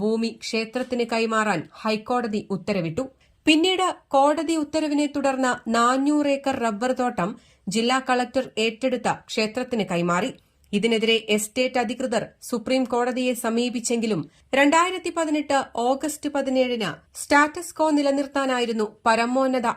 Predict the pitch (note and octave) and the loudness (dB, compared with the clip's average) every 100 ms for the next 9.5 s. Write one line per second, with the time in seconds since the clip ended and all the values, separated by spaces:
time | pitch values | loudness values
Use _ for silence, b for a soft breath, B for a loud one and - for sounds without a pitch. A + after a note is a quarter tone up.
0 | - - G#3+ A3 A3 G3+ E3 F3+ F3+ A#3+ | -6 -2 0 0 -2 -4 -2 0 0 0
1 | - _ _ _ _ G3+ G3 A#3 A#3 A#3 | -4 _ _ _ _ -2 0 0 0 -2
2 | - A3+ A3 A3 G#3+ B3+ B3+ B3 - G#3+ | -2 -4 -4 -6 -2 0 0 -2 0 2
3 | G3+ A#3 C4 C4 B3+ F3+ - - A3 A3+ | 2 2 0 -2 -2 -4 -6 0 0 0
4 | B3+ C4 C4 A3 A3 A#3 C4 A3+ A#3 A#3 | -2 -2 -2 -2 -2 -2 -2 -2 0 -2
5 | A#3 A#3+ A#3+ G#3+ G#3+ - G3+ G3 G#3 G3+ | -4 -4 -2 -2 -2 -4 -4 -2 -2 -2
6 | E3+ E3+ C4 - _ _ C4+ D#4+ E4 F#4+ | 0 0 -2 -6 _ _ 4 4 2 -2
7 | F#4 F4+ F4+ D4 C#4 D4+ D4+ D4+ C#4+ C#4+ | -2 -2 0 -2 0 0 0 -2 -2 -2
8 | C4 - A3 C4 C4 A#3 A#3+ C4+ C4+ B3 | -2 0 2 2 2 -4 -2 -4 -4 -8
9 | B3 A#3+ A#3+ A3+ | -6 -6 -4 -4